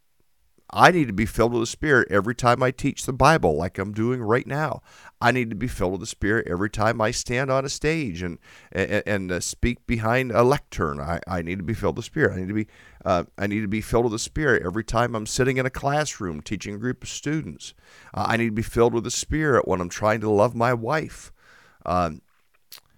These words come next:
I, I need to be s-, filled with the Spirit when, when I'm trying to engage someone out in the community and, and, and demonstrate the love of Christ. That does not require that,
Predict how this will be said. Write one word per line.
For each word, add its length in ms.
I, 200
I 100
need 160
to 60
be 140
s-, 280
filled 320
with 120
the 60
Spirit 720
when, 340
when 220
I'm 120
trying 440
to 320
engage 560
someone 500
out 280
in 100
the 100
community 800
and, 140
and, 160
and 180
demonstrate 600
the 100
love 240
of 120
Christ. 460
That 380
does 300
not 280
require 720
that, 220